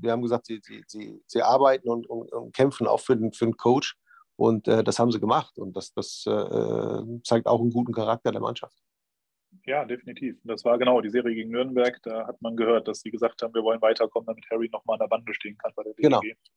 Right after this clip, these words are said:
Speaker 2: Genau.
Speaker 1: Genau.
Speaker 2: Ja. Ja, großartig. Das macht dann auch Spaß, von außen das zu erleben. Das ist, äh,
Speaker 1: Ja,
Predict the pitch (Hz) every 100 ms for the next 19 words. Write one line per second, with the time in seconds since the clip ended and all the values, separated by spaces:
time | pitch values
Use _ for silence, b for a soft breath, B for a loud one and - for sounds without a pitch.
0 | _ - 117 104 104 _ 113 110 - _
1 | - 123 127 101 123 98 95 101 - _
2 | 110 - 120 - 107 104 - 113 - 110
3 | 104 113 107 98 - 101 101 101 98 98
4 | - - - - -